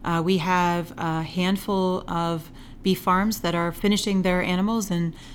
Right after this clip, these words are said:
uh, selling directly through farmers markets or on-farm stands. Uh, we're seeing an increase in the number of farms that are doing, uh, pasture-raised pork.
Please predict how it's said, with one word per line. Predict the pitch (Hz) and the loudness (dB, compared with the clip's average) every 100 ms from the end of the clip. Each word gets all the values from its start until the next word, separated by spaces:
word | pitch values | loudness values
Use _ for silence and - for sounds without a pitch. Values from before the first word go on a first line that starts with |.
| - - | -16 -6
uh, | 170 | -4
selling | 170 - 185 185 | -4 2 4 4
directly | 180 165 165 190 | 4 0 0 -2
through | 196 185 | -2 -2
farmers | 175 175 170 180 | 0 2 2 0
markets | 170 165 160 202 - | 0 0 -2 -8 -4
or | 165 160 160 | -2 -2 -2
on-farm | - 165 165 175 | -2 -2 0 -2
stands. | 175 180 165 170 226 - - - - - | -2 -2 0 2 0 -4 -14 -18 -18 -6
Uh, | 175 175 | -2 0
we're | 170 185 | 0 0
seeing | - 202 190 190 185 180 - | 2 2 4 4 4 0 -2
an | 175 | -2
increase | - 196 202 - 214 196 - | 0 0 0 -2 -2 -4 -4
in | 190 180 175 - - - - | 0 2 0 -4 -14 -18 0
the | 190 | 4
number | 185 190 202 | 6 4 2
of | 185 | 0
farms | - 180 180 | 0 0 0
that | 180 | -2
are | 170 | -2
doing, | 180 175 170 170 | -2 0 -2 -4
uh, | - 165 | -4 -6
pasture-raised | - 180 - 190 180 170 - | 0 0 0 0 -2 -2 -4
pork. | 247 - - | -2 -2 -4